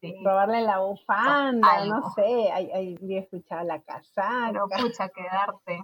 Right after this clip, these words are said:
Speaker 2: Pero ya, ya, eso es ser choro también, pero bueno, algo, pues, ¿no? Obtener algo de,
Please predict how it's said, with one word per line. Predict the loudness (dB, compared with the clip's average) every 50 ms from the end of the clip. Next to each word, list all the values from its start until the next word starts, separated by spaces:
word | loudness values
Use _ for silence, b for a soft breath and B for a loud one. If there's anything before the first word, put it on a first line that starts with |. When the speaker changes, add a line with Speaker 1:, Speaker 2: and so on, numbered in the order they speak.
| -12 _ _
Speaker 2:
Pero | -2 -2 -2
ya, | -2 -2 -6 -6 -8 -10 -12 -14 -16 -18 _ _ _ _ _
ya, | -4 -4
eso | -2 -2 -2
es | 0
ser | 0 0 0
choro | 2 2 2 2 2 0 -2
también, | -2 -4 -2 -2 -4 2 2
pero | 4 4 6 4
bueno, | 4 4 2 0 -6 2 4
algo, | 6 6 6 6 4 2 0 0
pues, | 0 0 2
¿no? | 2 0 0 -2 -2 -4
Obtener | -2 2 2 4 4 6 6
algo | 6 6 6 6 6 6 4 4
de, | 6 4 2